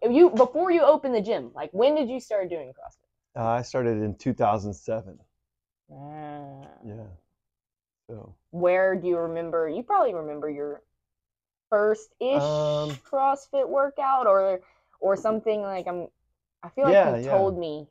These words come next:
Speaker 1: like, I tried this CrossFit workout somewhere.
Speaker 2: Yeah, a friend of mine that I played football with like, posted it or said, "Hey, try this workout," and it was Filthy fifty. And this might have
Speaker 1: Ah.
Speaker 2: been actually two thousand six, 'cause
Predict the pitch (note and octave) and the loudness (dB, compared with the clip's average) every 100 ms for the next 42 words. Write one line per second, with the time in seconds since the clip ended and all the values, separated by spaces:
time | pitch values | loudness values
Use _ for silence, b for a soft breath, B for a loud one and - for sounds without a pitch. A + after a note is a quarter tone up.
0 | _ D#3+ D3 D3 - D#3+ D#3 D3+ D3+ C#3+ | _ -8 -8 -8 -2 -2 -2 -4 -6 -6
1 | - - _ _ _ _ _ _ _ F3 | -10 -20 _ _ _ _ _ _ _ -6
2 | D3 - D3 - C3 B2 - - A#2+ D2 | -6 -6 -14 -12 -12 -12 -16 -16 -20 -20
3 | A#1+ _ - C#3 C3+ A2+ G#2+ - - G#2 | -20 _ -6 -4 0 0 -2 -8 -14 -14
4 | F#2+ - B2+ C3 A#2 G#2+ G#2 G#2+ G#2 G#2 | -12 -8 -6 -4 -2 -4 -4 -6 -8 -8
5 | G2+ - G#2 - A2+ - A2 G2+ G2 F#2+ | -10 -8 -10 -10 -16 -10 -8 -8 -10 -12
6 | _ _ _ _ _ _ _ _ - A2+ | _ _ _ _ _ _ _ _ -14 -12
7 | - - B2+ B2 B2 A#2 A#2 A2 G2+ G#2+ | -12 -8 -6 -4 -2 2 2 2 -2 -6
8 | A2 A2 - G#2+ G#2+ G2+ - G2+ G2 G2 | -4 -4 -4 -6 -6 -8 -12 -12 -10 -10
9 | F#2 - G#2+ G#2+ G2 - _ A2+ G#2+ G#2 | -12 -14 -14 -12 -14 -16 _ -12 -12 -12
10 | - G#2+ - G#2 F2+ _ _ _ _ _ | -14 -14 -14 -16 -20 _ _ _ _ _
11 | - - E3+ F3 - C4+ A#3+ F#3+ D3+ C#3 | -10 -4 0 0 0 0 0 0 0 -2
12 | B2+ - B2+ A#2+ G#2+ F#2 - B2 G#2+ _ | -6 -8 -2 -2 -4 -10 -6 -4 -4 _
13 | - | -16